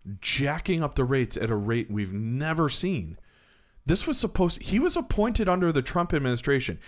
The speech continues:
He should have been doing this in twenty nineteen before covid even happened.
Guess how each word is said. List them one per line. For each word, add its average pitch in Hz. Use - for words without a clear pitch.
He 180
should 180
have 202
been 175
doing 147
this 107
in 113
twenty 147
nineteen 131
before 117
covid 143
even 113
happened. 110